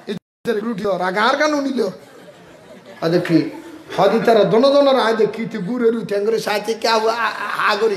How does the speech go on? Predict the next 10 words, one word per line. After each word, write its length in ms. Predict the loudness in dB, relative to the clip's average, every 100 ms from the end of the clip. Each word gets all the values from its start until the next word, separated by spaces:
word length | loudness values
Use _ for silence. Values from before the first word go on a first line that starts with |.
| 2
গেলে, 160 | 2 2 -8 -16 -8 -2
আয় 320 | 0 2 0 0
তে 80 | 0
সগো 340 | 2 2 2
সাম্মতি 480 | 2 0 0 -2 -2
যায়, 180 | -2 -2
খোদা 300 | -2 -2 0
যে 120 | 0 0
কুরসিত 380 | -2 -8 -8 -8 -6
বই, 180 | -2